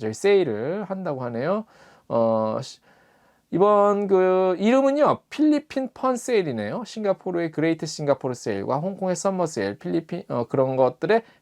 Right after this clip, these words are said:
필리핀 버전이라고 합니다. 그래서 필리핀 여러 섬으로 이루어져 있죠. 그래서 뭐 지역마다 다 굉장히 특-, 특징 있는 축제 같은 것들도 같이 열린다고 합니다.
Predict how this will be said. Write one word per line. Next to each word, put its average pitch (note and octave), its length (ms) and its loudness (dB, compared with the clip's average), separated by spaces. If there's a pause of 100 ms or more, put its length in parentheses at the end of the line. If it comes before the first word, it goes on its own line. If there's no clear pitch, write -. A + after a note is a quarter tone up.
(100)
필리핀 D4 560 2
버전이라고 A2 640 0
합니다. F2+ 380 -14
그래서 - 240 -10
필리핀 D3+ 500 -4
여러 C#3+ 320 6
섬으로 C#3+ 720 0
이루어져 A#2+ 640 2
있죠. C#3+ 260 -4
그래서 D3 260 -2 (440)
뭐 A#2 100 0
지역마다 C3 560 4
다 G#2 800 2
굉장히 A#2 460 -6
특-, - 120 -20 (220)
특징 - 260 -2
있는 G3 180 0
축제 C3+ 500 2
같은 A2 280 -2
것들도 A2 380 -10
같이 - 340 -10
열린다고 G2+ 480 -2
합니다. G#2+ 560 -2